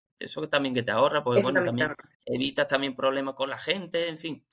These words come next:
Speaker 1: tú sabes, ¿no? Llegas a los avituallamientos y la gente, eh, todo el mundo se, se mata por la botella.
Speaker 2: Sí.
Speaker 1: Así que, bueno, eso que, que te ahorra.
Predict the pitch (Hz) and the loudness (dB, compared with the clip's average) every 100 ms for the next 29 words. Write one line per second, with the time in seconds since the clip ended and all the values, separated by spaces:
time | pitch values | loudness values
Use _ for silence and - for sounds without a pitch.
0 | _ 147 143 120 123 165 151 147 147 151 | _ -4 0 2 2 2 4 4 4 2
1 | 147 147 156 147 156 165 170 147 - 143 | 0 -2 -2 0 -2 -4 -2 -2 -2 -4
2 | 147 139 - 147 - 156 160 160 170 165 | -4 -6 -12 -12 -4 0 2 0 -6 -4
3 | 151 147 139 147 143 151 147 143 139 131 | -2 0 0 2 2 2 2 4 4 2
4 | 123 110 - _ - - _ - 175 - | 0 -2 -4 _ -20 -20 _ 2 2 4
5 | 117 117 113 117 113 120 113 104 104 - | 0 2 2 4 2 2 2 2 0 -6
6 | 101 101 98 - | -4 -4 -4 -12